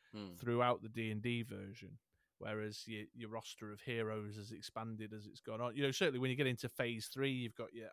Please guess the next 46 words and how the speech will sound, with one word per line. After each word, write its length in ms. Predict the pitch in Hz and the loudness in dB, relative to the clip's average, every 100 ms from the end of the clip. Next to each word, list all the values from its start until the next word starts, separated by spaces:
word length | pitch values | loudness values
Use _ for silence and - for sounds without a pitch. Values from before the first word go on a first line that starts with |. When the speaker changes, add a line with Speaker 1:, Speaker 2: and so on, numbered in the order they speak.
| 135 | -6
Speaker 2:
Ant-Man 340 | 135 127 123 | -6 -6 -6
and 160 | 117 120 | -4 2
Wasp 320 | 143 - - | 2 2 0
on 120 | 139 135 | 0 0
the 40 | |
scene, 500 | - 147 139 139 135 | -2 0 2 2 0
you've 100 | 113 | -4
got, 120 | 101 - _ - | -8 -12 _ -12
uh, 80 | 98 117 | -6 -2
Black 160 | 131 - | -2 0
Panther 580 | 143 139 127 139 135 131 - _ _ - - _ _ | 4 4 4 6 8 6 0 _ _ -20 -20 _ _
in 180 | 139 131 | -4 0
the 60 | 131 | 2
mix. 720 | 135 139 - - - - - _ _ - | 4 2 0 -8 -6 -6 -8 _ _ -10
You 100 | 110 | -8
know, 160 | 110 - _ _ - | -8 -10 _ _ -16
I 40 | 110 | -12
just, 280 | 110 - - | -10 -10 -8
what 140 | 151 196 | -4 -4
else 180 | 220 | -4
has 80 | 123 | -8
there 100 | 107 | -10
been? 180 | - 95 104 | -12 -18 -18
In 60 | - | -18
fact, 140 | - | -18
I 180 | - - | -14 -12
can't 140 | 110 - | -10 -6
see 100 | 107 | -6
my 120 | 107 - _ _ _ - | -6 -8 _ _ _ -8
D 100 | 110 | -6
V 60 | 110 | -4
D 120 | 120 | -6
shelf 260 | - 110 - | -6 -8 -10
from 120 | 107 | -8
here. 140 | 107 | -6
S-, 160 | 107 - 139 | -6 -6 -4
Spider-Man 460 | - 135 131 127 123 | 4 8 8 6 2
comes 240 | 139 123 120 | 2 2 0
into 200 | 117 - | -2 -2
play, 240 | 131 123 | 0 0
doesn't 220 | 123 120 | 0 -4
he, 60 | 120 | -6
at 60 | 110 | -4
that 100 | 107 | 0
Speaker 1:
Yeah. 140 | 104 | 2
Speaker 2:
point? 220 | 131 127 | 2 0